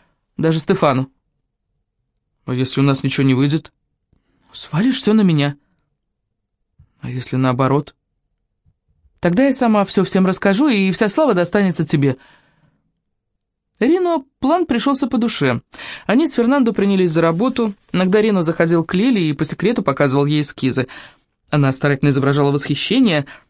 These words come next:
то ли потому, что ей было противно смотреть на кислую мину Рино, то ли потому, что хотелось поскорее его спровадить.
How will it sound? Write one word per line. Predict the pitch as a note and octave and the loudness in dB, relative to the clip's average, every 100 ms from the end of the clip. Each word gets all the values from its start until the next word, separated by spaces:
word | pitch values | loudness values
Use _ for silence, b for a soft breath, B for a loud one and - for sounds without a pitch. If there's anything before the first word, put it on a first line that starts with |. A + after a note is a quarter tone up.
| _ _ _ _ _ - | _ _ _ _ _ -6
то | C3+ | -4
ли | |
потому, | C3 D3 C#3+ | -2 0 0
что | C#3+ C#3+ | 0 0
ей | C3+ | 0
было | C3 C3+ | 2 0
противно | C3+ C#3+ A3+ A3 | 0 -2 0 -2
смотреть | D#3 C#3 C3+ C3+ | -2 -2 -2 0
на | C3+ | 0
кислую | C3+ D3 - C#3 C3+ | 0 -4 -2 0 2
мину | C#3 C3 B2+ - | 0 0 -4 -4
Рино, | E3+ G#3+ A3 A3 - _ _ - | -2 0 0 -2 -10 _ _ -4
то | |
ли | C#3+ | -2
потому, | C#3 D3+ F#3+ | 0 0 0
что | F#3+ D3+ | 0 -2
хотелось | D3 F3 D#3+ | 0 0 0
поскорее | - - D3 C#3+ | -4 -4 -2 0
его | C#3 | -2
спровадить. | - D3+ C3 A#2+ A#2+ A#2+ | -2 -2 0 0 -2 -6